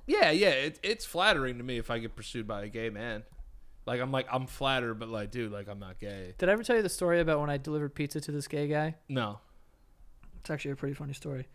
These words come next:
Speaker 2: So I, I delivered pizza. There was always two guys. One of 'em, I don't know if he was gay, but he would always just freak me out. But whenever I went there,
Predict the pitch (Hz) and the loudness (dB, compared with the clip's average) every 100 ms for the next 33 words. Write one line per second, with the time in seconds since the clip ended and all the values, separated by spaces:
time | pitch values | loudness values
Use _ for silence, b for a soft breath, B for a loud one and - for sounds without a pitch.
0 | b b b b b - 170 147 160 - | b b b b b -2 2 4 4 2
1 | - 170 180 190 170 - 160 160 147 156 | 2 2 4 2 2 2 2 2 2 4
2 | 175 196 185 - 202 175 165 151 139 135 | 4 4 4 2 0 2 6 6 4 4
3 | 196 220 202 170 160 156 147 147 139 147 | 4 6 6 4 4 2 0 -2 0 8
4 | 135 151 147 151 147 139 - 160 143 143 | 10 10 8 4 4 4 2 0 -2 -2
5 | 135 127 - b b b - 156 143 135 | -2 -2 -6 b b b 0 4 4 2
6 | - - - - 156 170 185 170 139 160 | -8 -12 -14 -4 2 6 6 6 4 2
7 | 180 143 131 127 | 2 2 4 4